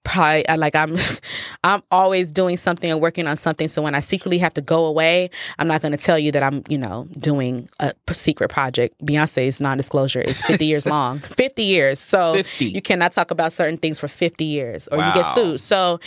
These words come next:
Speaker 1: there's a lot of projects and things that I'm doing that I can't speak about yet. So if I announce that I'm doing something, it's because I have the time frame to do it,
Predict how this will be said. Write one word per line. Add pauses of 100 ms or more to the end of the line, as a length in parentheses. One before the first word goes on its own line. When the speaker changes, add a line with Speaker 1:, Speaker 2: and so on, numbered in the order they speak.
(300)
Speaker 1:
there's
a
lot
of
projects
and (160)
things
that
I'm
doing
that
I
can't
speak
about (300)
yet.
So
if
I
announce
that
I'm
doing
something,
it's
because
I
have
the
time
frame
to
do
it,